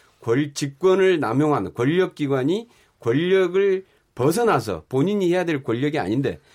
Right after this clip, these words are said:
권력을 남용해서 민간인 사찰과 민간인에 대한 특혜와 불이익을 이런 식으로 해서 줘왔어 통치를 했다. 이거 자체가 불법적이라는 겁니다. 그럼 문제는 그럼 지금 현재 환경부 그럼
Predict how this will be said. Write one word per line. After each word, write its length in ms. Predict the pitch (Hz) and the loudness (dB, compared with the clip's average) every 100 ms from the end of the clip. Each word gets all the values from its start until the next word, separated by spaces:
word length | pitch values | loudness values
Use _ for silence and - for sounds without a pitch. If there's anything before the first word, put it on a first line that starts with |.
| _ | _
권력을 420 | - 131 160 151 104 | -4 -2 0 -2 -2
남용해서 880 | 92 127 175 214 180 160 190 202 208 _ - | -2 2 2 4 2 0 -2 -4 -6 _ -12
민간인 520 | 104 147 180 190 175 | -2 0 2 2 2
사찰과 640 | 156 160 - 175 160 170 | -2 -6 -6 -6 -4 -4
민간인에 500 | 135 131 139 147 143 | -4 -2 -2 0 -2
대한 300 | 135 139 160 - _ _ | 0 0 -2 -6 _ _
특혜와 440 | - 202 214 190 139 | -12 -4 0 0 -2
불이익을 400 | 131 135 147 135 | -4 -4 -2 -2
이런 160 | 127 | -2
식으로 260 | 123 131 160 | -4 -4 -2
해서 260 | 131 151 156 _ _ | -2 -4 -8 _ _
줘왔어 560 | - 127 196 131 - 160 | -4 0 2 0 -2 -6
통치를 400 | 185 180 170 139 | -4 -4 -4 -4
했다. 320 | 113 - 82 _ - | -4 -4 -8 _ -10
이거 200 | 117 226 | -4 -2
자체가 300 | 196 190 180 | -2 -2 -6
불법적이라는 760 | 127 - 254 - 180 131 101 82 | -6 -6 -6 -4 -2 -2 -6 -10
겁니다. 460 | 76 80 135 107 _ _ _ _ _ | -14 -10 -8 -10 _ _ _ _ _
그럼 160 | 208 143 | -4 -2
문제는 400 | 165 180 262 180 | -2 -2 -2 -2
그럼 220 | 185 156 | -2 -4
지금 240 | 160 185 | -4 -2
현재 220 | 190 175 | -2 0
환경부 760 | 156 139 160 214 294 285 240 147 | -2 -2 -4 -2 -2 -2 -2 -4
그럼 380 | 151 147 127 | -2 -2 -2